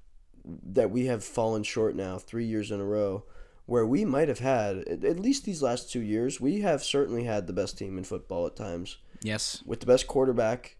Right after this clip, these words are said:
Speaker 2: And the best
Speaker 1: M V P,
Speaker 2: receiver.
Speaker 1: best receiver.
Speaker 2: Great
Speaker 1: You know,
Speaker 2: coach.
Speaker 1: we just had one of the best defenses in the N F L this past season that was injured and hurt. We're supposed to have a great coach. We have a lot of things going for us here, and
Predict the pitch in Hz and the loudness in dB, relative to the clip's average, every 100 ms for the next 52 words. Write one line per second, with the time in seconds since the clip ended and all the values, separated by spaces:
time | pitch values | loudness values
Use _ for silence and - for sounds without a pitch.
0 | - 104 117 117 127 147 - 123 113 - | -8 -2 0 4 4 2 4 2 2 -2
1 | - - 139 - 147 - 127 117 131 - | -6 0 0 2 -2 0 0 0 -2 -4
2 | - - - 107 110 117 101 - - 127 | -20 -20 -6 -2 0 0 0 -4 -2 -2
3 | 151 165 143 139 127 110 127 - 139 151 | 0 2 4 4 2 2 0 -2 -2 -2
4 | 165 160 139 131 131 147 120 104 104 - | -2 0 2 4 2 2 0 0 -2 -6
5 | - - - - 113 - 113 113 - 107 | -20 -20 -20 -10 -10 2 4 4 -2 -6
6 | 98 110 117 104 110 160 147 135 131 151 | -6 -4 -4 -2 0 0 2 0 0 2
7 | 131 - - - - - - - 170 165 | 2 0 -12 -20 -20 -20 -10 -2 2 4
8 | 143 120 143 - 127 131 - 190 190 131 | 2 2 0 2 0 0 -2 0 2 4
9 | 120 156 147 151 131 120 151 156 110 107 | 2 2 0 -2 -2 0 0 0 -4 -4
10 | - 110 101 98 | -4 -2 0 -2